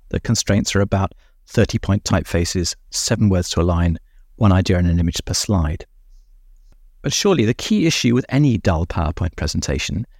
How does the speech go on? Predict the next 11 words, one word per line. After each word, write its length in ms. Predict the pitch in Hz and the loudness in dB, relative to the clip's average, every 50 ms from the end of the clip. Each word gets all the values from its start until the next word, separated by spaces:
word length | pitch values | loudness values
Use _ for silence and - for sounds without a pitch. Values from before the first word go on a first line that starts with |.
| _ _ - - - | _ _ -20 -16 -4
is 80 | - | -2
that 120 | - - - | -2 0 0
the 80 | - | 0
presenter 440 | - 143 123 127 127 127 - - 123 | 0 2 2 4 2 2 2 0 0
is 100 | 117 - | 0 0
observing 560 | 127 113 - - 127 117 110 113 117 117 110 | 0 0 0 2 2 2 4 4 6 6 6
no 180 | 117 117 123 120 | 6 4 4 2
constraints 540 | - - 117 110 - - 101 98 - - - | 0 0 -2 -2 0 0 0 0 -2 -2 -4
at 160 | - - - | -6 -4 -4
all, 320 | 73 - - - - - _ _ _ - _ _ _ - - - | -2 -2 -4 -6 -8 -14 _ _ _ -20 _ _ _ -20 -8 -2
other 360 | 196 233 247 - 131 127 117 | 0 0 2 0 -2 -6 -8